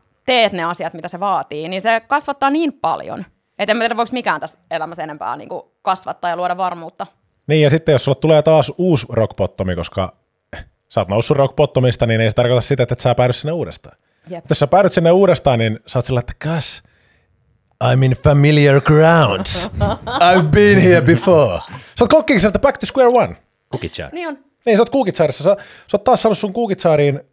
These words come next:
Speaker 2: yhden asian.
Speaker 1: Jep.
Speaker 2: Sä, sä tiedät, miten, mikä on se resepti siihen, että
Speaker 1: Jep.
Speaker 2: sieltä noustaan pois.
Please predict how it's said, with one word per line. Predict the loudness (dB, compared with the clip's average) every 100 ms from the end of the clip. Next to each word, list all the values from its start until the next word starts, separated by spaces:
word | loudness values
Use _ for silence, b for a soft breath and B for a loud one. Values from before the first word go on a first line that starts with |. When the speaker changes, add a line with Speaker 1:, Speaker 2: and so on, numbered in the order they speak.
| -2
Speaker 2:
yhden | 2 2
asian. | 2 0
Speaker 1:
Jep. | 0
Speaker 2:
Sä, | 0 0
sä | 2
tiedät, | 2 2
miten, | 0 0 -2 -8 _ _ _ _ _
mikä | 0 2
on | 4
se | 2 2
resepti | 2 0 -2
siihen, | -2 -2 -4
että | -6 -8
Speaker 1:
Jep. | -8 -8
Speaker 2:
sieltä | -6
noustaan | -6 -6 -10 -12
pois. | -16